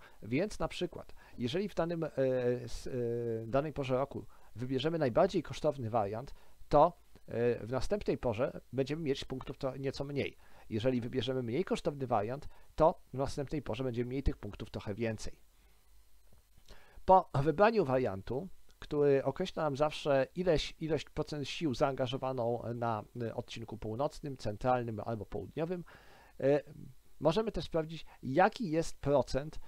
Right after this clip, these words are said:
szans na to, że nasz przywódca nam ten plan zabierze niejako. No bo to specyfiką frontu wschodniego było to, że walczyły tutaj dwa reżimy totalitarne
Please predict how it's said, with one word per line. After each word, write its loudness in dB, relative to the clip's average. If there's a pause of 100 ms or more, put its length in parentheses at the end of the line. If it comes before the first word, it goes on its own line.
(200)
szans 0
na 0
to, -2 (240)
że 0 (100)
nasz 0
przywódca 0 (120)
nam -2
ten -4
plan -2 (140)
zabierze 2
niejako. -12 (500)
No 0
bo 0 (120)
to 2
specyfiką 0
frontu -2
wschodniego -2
było 2
to, 4
że -2
walczyły -2
tutaj -2
dwa 2
reżimy 0
totalitarne 0